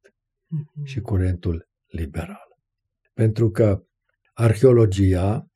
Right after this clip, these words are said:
Speaker 2: începe în mod normal cu istoria. De când avem document istoric,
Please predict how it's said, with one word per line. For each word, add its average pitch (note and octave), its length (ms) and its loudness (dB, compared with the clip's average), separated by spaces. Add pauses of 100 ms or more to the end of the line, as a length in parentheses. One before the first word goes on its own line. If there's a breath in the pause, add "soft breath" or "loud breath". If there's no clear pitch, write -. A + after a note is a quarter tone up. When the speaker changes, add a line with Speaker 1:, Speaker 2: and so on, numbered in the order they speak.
(300)
Speaker 2:
începe C3+ 500 4
în A2 360 2
mod C#3 240 6
normal G2 600 0
cu A#2+ 160 4
istoria. E2+ 680 -2 (380 soft breath)
De G#2 140 0
când C#3 200 6
avem A#2+ 340 4
document G#2 580 0
istoric, E3+ 640 4